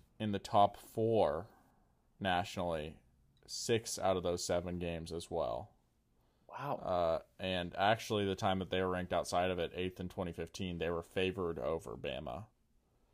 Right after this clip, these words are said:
Speaker 2: Wow.
Speaker 1: Yep. Um, and obviously, Georgia's lost all seven of those games. But, <laughs>
Speaker 2: <laughs>
Speaker 1: but yeah, i-, it's a different team each year, and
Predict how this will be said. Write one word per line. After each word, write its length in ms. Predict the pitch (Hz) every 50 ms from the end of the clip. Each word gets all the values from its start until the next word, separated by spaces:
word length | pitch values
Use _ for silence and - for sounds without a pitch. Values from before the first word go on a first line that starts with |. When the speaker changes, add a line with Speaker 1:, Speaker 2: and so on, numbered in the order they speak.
| _ _ _ _ _
Speaker 2:
Wow. 400 | - - 123 131 135 120 110 - _ _ _ _ _ _ _ _ _ _ _ _ _ _ _ _ _ _ _
Speaker 1:
Yep. 260 | - 85 85 85 - - _ _ _ _ _ _ _ _ _
Um, 680 | 92 95 98 98 92 92 87 85 85 82 82 85 - - _ _ _ _ _ _ _ _ _ _
and 140 | - 92 92
obviously, 540 | 87 87 92 90 92 85 - - 95 90 87
Georgia's 420 | 82 95 92 85 - - - -
lost 260 | 95 85 80 76 - -
all 140 | 87 87
seven 260 | 85 - 82 87 82 85
of 80 | 82 80
those 180 | 80 80 - -
games. 260 | 95 90 92 104 - _ - - - - - -
But, 180 | - 135 - - - 165 - - 185 -
<laughs> 480 | - 190 175 - - 190 - - 156 135 - - - 185 208 -
Speaker 2:
<laughs> 1040 | 240 262 247 392 381 - - - 185 - - _ - - - _ - - _ _
Speaker 1:
but 420 | - 127 110 139 131 131 123 - - 180 202 - - - - - - _ _ _ _ _ _ _
yeah, 240 | 135 170 226 226
i-, 60 | 139 110
it's 480 | 107 107 113 113 120 127 135 131 -
a 60 | 151
different 360 | 127 113 123 131 135 165 139 113
team 200 | - 120 123 123
each 160 | 123 113 110
year, 240 | 113 117 127 131 120
and 240 | 110 107 104 98